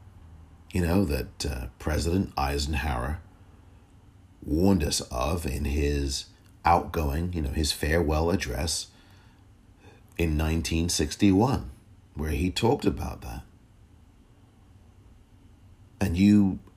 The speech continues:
heard that message earlier on in this episode. You know, this is something that I think people have laughed in the face of Eisenhower about. Eisenhower was a general in the,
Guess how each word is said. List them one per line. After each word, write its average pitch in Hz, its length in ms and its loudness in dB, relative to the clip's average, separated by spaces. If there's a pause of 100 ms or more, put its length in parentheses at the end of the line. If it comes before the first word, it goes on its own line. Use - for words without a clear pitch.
(140)
heard 82 420 2
that 71 280 -2 (1000)
message 90 640 0 (1120)
earlier 92 420 4
on 90 140 2
in 95 100 4
this 98 220 2
episode. 107 600 -4
You 69 80 -6
know, 85 220 -6
this 80 340 -4
is - 420 -2 (1700)
something 98 460 4
that 78 420 -2
I 85 120 2
think 78 240 -2
people 87 300 0
have 76 220 0
laughed 76 500 2
in 78 120 -4
the 71 100 -4
face 87 400 0
of 76 300 -8
Eisenhower 65 760 -4 (380)
about. 67 400 -4 (1120)
Eisenhower 85 560 2
was 78 160 0
a 73 80 -2
general 87 400 0
in 73 120 -2
the, 67 220 -6